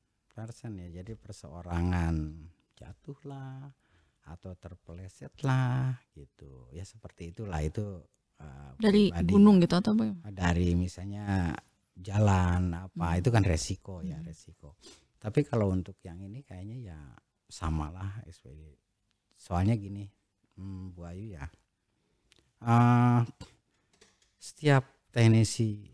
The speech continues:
Speaker 1: berangkat itu kan pengalamannya berbeda ya.
Speaker 2: Hmm.
Speaker 1: Mungkin garis besar untuk teknisi, tugas teknisi itu s-, yang saya katakan. Tapi eh, dalam perjalanannya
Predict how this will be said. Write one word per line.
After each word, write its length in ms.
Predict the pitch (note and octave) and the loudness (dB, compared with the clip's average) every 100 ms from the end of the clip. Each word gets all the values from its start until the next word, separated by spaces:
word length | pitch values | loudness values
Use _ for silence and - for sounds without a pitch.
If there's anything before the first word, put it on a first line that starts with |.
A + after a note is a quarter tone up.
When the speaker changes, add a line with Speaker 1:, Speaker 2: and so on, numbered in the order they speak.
| - _ _ _ _ | -20 _ _ _ _
Speaker 1:
berangkat 720 | A#2 G#2+ F#2+ F#2 F2 F2+ G2 | -12 -10 -10 -8 -6 -4 -6
itu 160 | - B2+ | -8 -4
kan 240 | G#2+ A2 | -2 -2
pengalamannya 800 | - G2+ F2+ F2+ F2 F2 G2 G2 | -4 -8 -2 0 0 -2 -4 -10
berbeda 500 | F#2 F2 D#2 D2 D2+ | -14 -14 -14 -14 -16
ya. 220 | C2+ C2+ C#2 _ | -16 -20 -20 _
Speaker 2:
Hmm. 220 | E3 E3 D3+ _ _ - | -20 -20 -20 _ _ -14
Speaker 1:
Mungkin 480 | G2+ G2 C3 C3+ C3+ | -12 -10 0 4 6
garis 360 | G#2 F2+ F#2 | 6 4 2
besar 480 | G2+ G#2 - F2+ F2 E2+ - | -4 -10 -2 0 2 0 -6
untuk 640 | F2+ F2+ - F2+ F2 E2 | -12 -14 -14 -14 -14 -16
teknisi, 920 | - E2+ F2 E2+ - F2+ F2 F2 E2+ C#2+ | -4 0 0 0 -6 -16 -16 -16 -18 -18
tugas 360 | - E2+ F2 - | -18 -14 -16 -14
teknisi 400 | E2 E2 E2+ E2+ | -14 -14 -14 -14
itu 100 | B2 | -16
s-, 320 | - - _ | -18 -20 _
yang 260 | G2+ F2 E2+ | -16 -14 -16
saya 260 | - D#2 | -18 -18
katakan. 580 | D#2 D2 D2 C#2 C#2+ C2+ - - _ _ _ _ _ | -18 -20 -20 -20 -20 -20 -20 -20 _ _ _ _ _
Tapi 640 | - E2 - A#2+ B2 B2+ - _ _ _ _ _ _ | -4 -4 -4 -10 -8 -12 -16 _ _ _ _ _ _
eh, 300 | E2 D#2 D2+ | -16 -14 -16
dalam 520 | E2 A2 B2+ A#2+ G2+ | -2 4 8 8 6
perjalanannya 1120 | F2 E2 D2+ D#2+ D#2 D#2 D#2 C#2 C#2+ D#2 | 2 -2 0 0 0 0 -2 -4 -6 -8